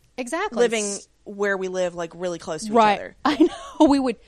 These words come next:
Speaker 1: we would constantly circle the city and
Speaker 2: Yeah.
Speaker 1: never actually have met.
Speaker 2: And we, when we finally met, we found out we, we worked, like, two miles away from each
Speaker 1: I
Speaker 2: other.
Speaker 1: know. And,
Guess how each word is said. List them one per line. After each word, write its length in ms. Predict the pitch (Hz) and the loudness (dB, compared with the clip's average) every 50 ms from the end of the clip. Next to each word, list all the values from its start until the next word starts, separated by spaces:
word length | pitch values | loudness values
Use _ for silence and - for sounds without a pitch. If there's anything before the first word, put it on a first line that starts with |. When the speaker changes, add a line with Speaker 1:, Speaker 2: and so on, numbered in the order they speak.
| _ _ _ _ | _ _ _ _
Speaker 1:
we 120 | - 285 277 | -4 -2 -2
would 140 | 254 247 | -2 -4
constantly 540 | - - - 269 269 269 - - 254 233 233 | -4 -2 -2 0 0 -2 -4 -4 -4 -4 -4
circle 320 | 240 - - 233 220 - 220 | -4 -2 -4 -4 -4 -4 -8
the 60 | 208 | -8
city 400 | 208 - - 220 202 190 180 170 - | -6 -4 -4 -4 -4 -4 -6 -8 -8
and 220 | - 196 196 196 | -8 -8 -6 -2
Speaker 2:
Yeah. 120 | 202 190 | 0 2
Speaker 1:
never 240 | 180 214 214 196 - | 2 2 2 0 -2
actually 500 | - 185 190 190 - - - 196 185 185 | -2 -2 -4 -4 -6 -10 -10 -10 -10 -10
have 180 | 185 202 202 - | -10 -12 -12 -10
met. 380 | 208 190 156 101 87 - - - | -10 -10 -10 -10 -12 -16 -14 -8
Speaker 2:
And 100 | 233 240 | -4 -2
we, 100 | 240 233 | -2 -2
when 280 | 226 214 214 226 226 | -4 -6 -6 -6 -4
we 100 | 226 226 | -4 -4
finally 320 | 220 - 262 233 233 226 214 | -4 -4 -6 -6 -4 -6 -6
met, 300 | 214 214 208 196 - - | -4 -4 -4 -4 -4 -6
we 140 | 196 196 190 | -10 -10 -10
found 260 | - - 196 196 190 | -8 -8 -6 -4 -4
out 100 | 185 180 | -4 -4
we, 140 | - 190 185 185 185 - _ | -6 -8 -10 -12 -14 -16 _
we 140 | - 190 196 | -12 -10 -10
worked, 500 | 190 175 165 185 190 190 180 - - - | -10 -8 -6 -4 -4 -4 -6 -10 -14 -10
like, 240 | 196 180 156 - _ | -8 -8 -8 -8 _
two 260 | - - - - 247 226 | -14 -14 -10 -8 -6 -6
miles 280 | 214 196 185 180 175 180 | -4 -4 -4 -4 -6 -8
away 160 | 160 160 165 | -10 -12 -12
from 160 | 156 - 151 | -12 -16 -20
each 140 | - - - 285 | -18 -8 -6 -2
Speaker 1:
I 80 | 285 294 | 0 2
Speaker 2:
other. 80 | 320 | 2
Speaker 1:
know. 340 | 311 320 320 320 294 262 - - | 2 2 2 0 0 -2 -2 -4
And, 160 | 254 285 262 | -6 -6 -6